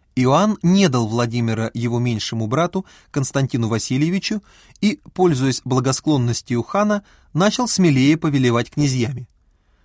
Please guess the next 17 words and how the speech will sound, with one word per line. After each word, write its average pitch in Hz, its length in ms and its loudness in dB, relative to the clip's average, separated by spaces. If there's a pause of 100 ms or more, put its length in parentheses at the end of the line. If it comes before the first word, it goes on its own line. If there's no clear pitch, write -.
(180)
Выдал 180 300 4
дочь 151 300 2
свою 123 320 0
за 117 160 -2
Василия 131 460 0
Давидовича 117 600 -2
Ярославского, 117 880 -4 (440)
другую 170 380 0
за 180 120 0
Константина 175 600 -2
Васильевича 151 640 0
Ростовского 127 800 -2
и, 156 220 2
действуя 127 480 0
как 120 180 -2
глава 123 320 2
России, 196 480 -2